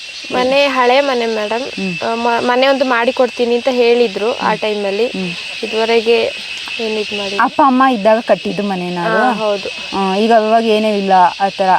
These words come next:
Speaker 1: ಇವಾಗ
Speaker 2: ಅಂದ್ರೆ ಹಳೆ ಮನೆ?
Speaker 1: ಹಳೆ ಮನೆ.
Speaker 2: ಹಾ. ಅದು ಬಿದ್ದೋಗೋ ಥರನೇ ಅನ್ಸುತ್ತಾ?
Speaker 1: ಬಿದ್ದೋಗೋ ಥರ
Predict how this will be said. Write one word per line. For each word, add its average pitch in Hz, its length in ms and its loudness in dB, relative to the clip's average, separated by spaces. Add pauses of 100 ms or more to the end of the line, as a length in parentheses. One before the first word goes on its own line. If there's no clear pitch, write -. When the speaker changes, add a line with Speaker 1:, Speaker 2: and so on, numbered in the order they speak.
Speaker 1:
ಇವಾಗ 262 160 2
Speaker 2:
ಅಂದ್ರೆ 247 260 2
ಹಳೆ 247 300 2
ಮನೆ? 226 240 2
Speaker 1:
ಹಳೆ 233 380 0
ಮನೆ. 208 240 -4
Speaker 2:
ಹಾ. 190 340 -8 (200)
ಅದು 220 160 4
ಬಿದ್ದೋಗೋ 254 400 4
ಥರನೇ 226 580 4
ಅನ್ಸುತ್ತಾ? 226 460 0
Speaker 1:
ಬಿದ್ದೋಗೋ 214 280 -2
ಥರ 214 180 -10